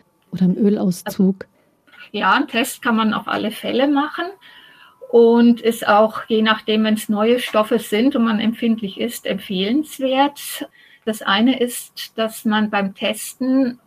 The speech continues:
Speaker 2: an der eigenen Haut erstmal einen ganz kleinen Be-,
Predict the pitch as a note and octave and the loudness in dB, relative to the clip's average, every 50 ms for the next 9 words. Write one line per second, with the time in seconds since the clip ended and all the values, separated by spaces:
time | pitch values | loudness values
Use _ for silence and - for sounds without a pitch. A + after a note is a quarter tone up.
0 | _ - - A3 G#3+ G#3 G3+ - - F#3+ G#3 G#3 - A#3 A3+ A3 A3 G#3+ G#3+ B3 | _ -8 -6 -4 -2 -2 -2 -2 -2 -2 0 0 0 0 0 0 0 -2 -2 0
1 | G3+ F#3 G3+ A#3 C#4 C4+ - - - - - - A3 G#3+ - - A3+ A3 G#3 G#3 | 0 0 2 0 0 -2 -4 -10 -14 -10 -6 -6 -6 -6 -6 -4 -2 -2 0 0
2 | G#3 G#3 - - - _ _ - G#3 G#3+ G#3+ - G#3 G#3 A3+ A#3 - - - G#3+ | -2 -4 -6 -12 -20 _ _ -4 -2 -2 0 0 0 0 0 -2 -4 -8 -6 -2
3 | G3 F3+ - G#3 A3+ B3+ C#4 C4+ C4 C4 C4 B3 - _ _ _ _ _ _ _ | -2 0 0 0 2 2 2 2 2 0 0 -2 -6 _ _ _ _ _ _ _
4 | - - - A3 G#3+ A3 | -12 -8 -8 -6 -6 -6